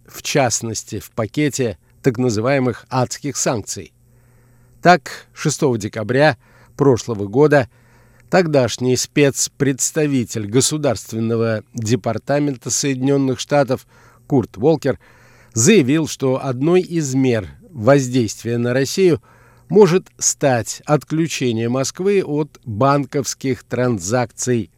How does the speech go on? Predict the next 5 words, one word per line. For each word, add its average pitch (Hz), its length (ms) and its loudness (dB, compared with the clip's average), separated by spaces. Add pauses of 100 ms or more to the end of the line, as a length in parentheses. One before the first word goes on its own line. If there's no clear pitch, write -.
(100)
свифт. - 640 -6 (1160)
Это 143 480 4
называют 139 680 4
ядерной 139 680 0 (120)
опцией. 107 840 -4